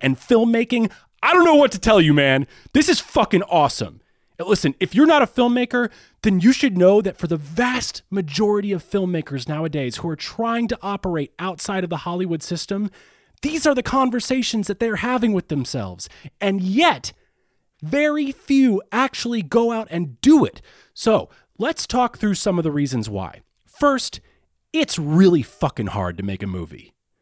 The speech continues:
It requires a level of work and planning and coordination and collaboration and creativity, all with very little chance of success.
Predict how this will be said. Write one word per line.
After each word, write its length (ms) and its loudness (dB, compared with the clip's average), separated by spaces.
It 120 -4
requires 640 -6
a 140 -2
level 400 -4
of 160 -12
work 420 2
and 180 -8
planning 540 -2
and 160 -8
coordination 760 0
and 100 -6
collaboration 800 -2
and 140 -6
creativity, 880 0
all 360 8
with 140 4
very 440 2
little 220 2
chance 400 -4
of 80 -8
success. 720 -8